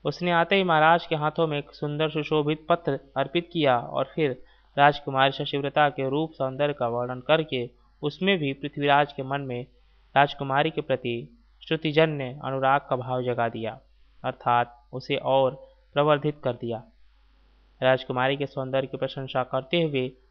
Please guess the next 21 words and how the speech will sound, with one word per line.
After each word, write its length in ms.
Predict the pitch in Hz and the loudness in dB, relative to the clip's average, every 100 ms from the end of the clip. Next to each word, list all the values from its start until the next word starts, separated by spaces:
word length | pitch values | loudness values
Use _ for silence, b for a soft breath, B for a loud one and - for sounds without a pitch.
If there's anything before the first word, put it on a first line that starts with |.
| - | -2
वह 100 | 135 | 0
दूत 300 | 131 143 - | 0 -4 -4
कहने 280 | 135 143 165 | -4 0 0
लगा, 420 | 147 123 117 - _ _ _ | 2 2 0 -6 _ _ _
"इस 140 | 139 - | -10 -8
पृथ्वी 400 | - 135 135 135 | -8 -4 -2 -2
के 80 | 131 | -4
जितने 440 | 127 135 127 123 _ _ - | -6 -6 -6 -8 _ _ -2
अंश 240 | 143 156 | 0 -2
पर 240 | - 123 117 - _ _ _ | -2 -2 -2 -8 _ _ _
क्रम 200 | - 180 | 4 4
से 160 | 165 156 | 4 -4
सूर्य 320 | - 160 151 | -2 0 2
और 100 | 139 | 0
चांद 440 | 135 143 131 131 131 _ _ | 0 -2 0 0 -4 _ _
उदय 280 | 135 135 131 - | 0 2 2 2
अस्त 240 | 139 - | -2 -2
होकर 380 | 139 127 123 123 | -6 -4 -2 -4
प्रकाश 440 | 117 123 123 127 - | -4 -2 2 2 -2
फैलाते 500 | 120 120 120 - 160 | -4 -2 -2 -2 -4
हैं, 260 | 135 120 | -4 -8